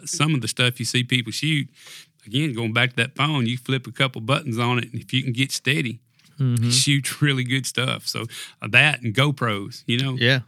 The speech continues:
Speaker 1: When the GoPros first come out,
Speaker 2: Oh, that was
Speaker 1: I hated 'em.
Speaker 2: Yeah, it was a, just like a craze, though. Everyone had one.
Speaker 1: Everybody had one. I was like, "Oh,
Speaker 2: Mm-hmm.
Speaker 1: my God, this is horrible." But nowadays, them things are pretty dang good.
Speaker 2: Yeah.
Speaker 1: And it's handy. You know, you can flip
Speaker 2: Mm-hmm.
Speaker 1: it on, you can talk to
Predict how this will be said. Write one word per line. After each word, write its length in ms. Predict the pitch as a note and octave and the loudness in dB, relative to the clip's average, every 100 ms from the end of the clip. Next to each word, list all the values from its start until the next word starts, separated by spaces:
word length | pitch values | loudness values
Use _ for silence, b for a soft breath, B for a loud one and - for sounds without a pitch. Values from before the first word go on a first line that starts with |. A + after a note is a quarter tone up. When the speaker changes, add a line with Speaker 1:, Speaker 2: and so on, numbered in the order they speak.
| - | 2
Speaker 1:
When 160 | C3 | 4
the 60 | B2 | 4
GoPros 500 | C#3+ D#3 D#3 C#3+ C#3 | 2 0 2 2 0
first 240 | C#3 C#3 | 0 0
come 160 | C#3 C3+ | 0 0
out, 220 | D3+ D3 A#2 | 0 -2 2
Speaker 2:
Oh, 240 | A#2 A2 | 4 4
that 80 | A2 | 2
was 240 | G#2 G2+ - | -2 -6 -2
Speaker 1:
I 80 | C3 | 4
hated 260 | B2+ A#2+ G2+ | 6 4 0
'em. 120 | - - | -10 -6
Speaker 2:
Yeah, 300 | D3 C#3 D#3+ | 4 6 8
it 80 | C#3 | 6
was 140 | D#3 A#2 | 6 4
a, 100 | G#2+ | -2
just 300 | - C#3 - | 0 2 4
like 160 | A2+ G#2+ | 2 0
a 80 | |
craze, 600 | - - C3 A#2+ A#2 G2 | -6 0 6 6 6 6
though. 160 | - F2+ - | 2 2 6
Everyone 480 | C3 A#2+ G#2+ F#2 | 6 6 2 2
had 200 | G2 - | 0 -2
one. 80 | - | 6
Speaker 1:
Everybody 500 | C#3+ D#3+ C#3+ B2 A#2+ | 6 6 4 2 0
had 220 | A2 A2+ A2 | 0 -2 0
one. 100 | A#2+ | -2
I 40 | |
was 60 | B2 | -2
like, 100 | A2 | -2
"Oh, 20 | A2 - | 0 2
Speaker 2:
Mm-hmm. 60 | A2 | 0
Speaker 1:
my 100 | G#2+ | -2
God, 260 | B2 B2 | -4 -4
this 160 | A#2+ B2+ | -4 -8
is 120 | A#2+ | -10
horrible." 420 | - C3+ A#2+ G#2+ G#2+ | -6 -6 -6 -8 -4
But 180 | B2 A2+ | -2 6
nowadays, 640 | C3+ F#3 D#3 B2+ B2 A#2 | 6 6 4 4 4 2
them 140 | B2 D3+ | 2 2
things 400 | A#2+ A2+ A2 G#2 | 2 2 0 -4
are 40 | |
pretty 260 | - A2 G2+ | -8 -8 -6
dang 240 | G#2 G#2+ | -6 -4
good. 280 | B2 C#3 A#2+ | -2 -2 -2
Speaker 2:
Yeah. 180 | - - - B | -2 -2 -4 B
Speaker 1:
And 140 | C#3+ B2+ | 2 2
it's 120 | B2+ | 4
handy. 380 | F3+ - - _ - | 4 2 -4 _ -4
You 100 | A#2 | 0
know, 100 | B2 | 2
you 160 | D3 - | 2 0
can 160 | G#2+ | 0
flip 160 | A2 A#2+ | 4 4
Speaker 2:
Mm-hmm. 80 | A#2+ | 4
Speaker 1:
it 40 | |
on, 200 | C3 C#3+ | 4 4
you 80 | A#2+ | 2
can 80 | A#2+ | 2
talk 280 | C3+ C#3+ | 2 2
to 100 | - | 0